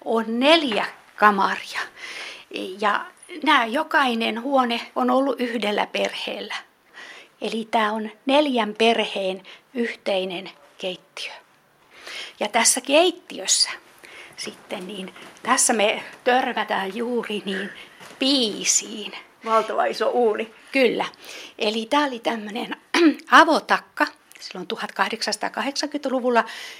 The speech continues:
Speaker 1: vielä tuonne vuosisadan tuhat yhdeksänsataa-luvun alkuun käytettiin näitä. Ja tää on tiilistä muurattu. Ja sitten tässä on tuommoinen, keskellä tuommoinen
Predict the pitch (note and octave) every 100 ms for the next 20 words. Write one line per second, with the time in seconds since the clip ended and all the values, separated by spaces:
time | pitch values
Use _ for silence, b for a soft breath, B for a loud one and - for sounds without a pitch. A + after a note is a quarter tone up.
0 | B - F#3 A3 B3+ - C#4 C4+ A3+ A3+
1 | - A#3 A3+ G#3 G#3 - G3+ F#3+ F#3+ -
2 | G3+ G3 G3+ G#3 G3+ G#3+ - C#4+ - A3+
3 | A#3 A3 - - A#3 A3+ A#3 A#3 B3 -
4 | B B B B B B B F#3+ A3+ A3+
5 | - - _ _ b b b - D4+ -
6 | C#4+ G3+ - - - _ C4 C#4 F4 D4
7 | A#3 - F3+ E3 A3 A#3 C#4 C#4+ - -
8 | F#4+ - - _ _ B B B B A3+
9 | G3+ - _ - C4+ - B3+ A#3+ G#3 -
10 | A3+ G#3 G#3+ A#3 G3+ G#3+ G3+ G#3 - -
11 | D4 - B3 G3 F#3+ G3+ F3+ F3 - -